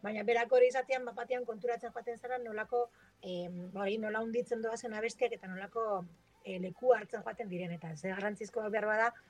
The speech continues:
zuk nahi gabe, ero inkonstienteki idatzen dituzun gauza batzuetan, ez? Eta orduan bai zegoen hortikan.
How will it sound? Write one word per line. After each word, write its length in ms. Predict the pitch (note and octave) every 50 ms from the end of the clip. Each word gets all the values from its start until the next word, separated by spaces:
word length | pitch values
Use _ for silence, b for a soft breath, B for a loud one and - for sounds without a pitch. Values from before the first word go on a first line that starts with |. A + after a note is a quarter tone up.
| B B B B _
zuk 260 | - - B3+ B3 - -
nahi 220 | G3+ F#3 F#3 G3 G3
gabe, 340 | G#3+ B3 B3+ B3+ B3+ C4 - - -
ero 180 | F#3+ G3+ G#3
inkonstienteki 880 | A3 A3+ G#3 F#3 A#3 A#3+ C4+ C4 - C4+ B3 G3+ B3 A3+ - B3+ C4 C4+ b b b b b b b
idatzen 340 | G#3+ G#3+ G#3 - - A3+ A3
dituzun 300 | F3+ G#3 - - A#3+ G#3+
gauza 260 | F3+ F3 F3 F3 F3+
batzuetan, 500 | E3 D#3+ D3+ - E3+ E3 - - - F#3+
ez? 220 | F3+ A#3 C#4 - - B B B B B B B B B -
Eta 160 | F#3+ - G3
orduan 240 | G3 G3+ G#3+ G#3+ G#3
bai 120 | G#3+ A3+ G#3+
zegoen 300 | - A#3 A3 A#3 G#3+ G3
hortikan. 360 | F#3+ - G3+ - F3+ F3+